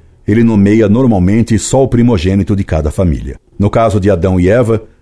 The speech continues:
a Escritura cita em primeiro lugar o nome do primeiro filho. Caim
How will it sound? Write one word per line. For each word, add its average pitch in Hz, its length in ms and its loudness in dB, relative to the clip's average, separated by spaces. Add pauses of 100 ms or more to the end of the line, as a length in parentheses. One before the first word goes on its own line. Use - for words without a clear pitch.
a 82 80 -4
Escritura 110 460 0
cita 95 380 -2
em 82 80 0
primeiro 101 360 0
lugar 98 460 0 (260)
o 82 120 -2
nome 110 320 2
do 95 120 -2
primeiro 101 380 0
filho. 71 400 -4 (240)
Caim 95 400 2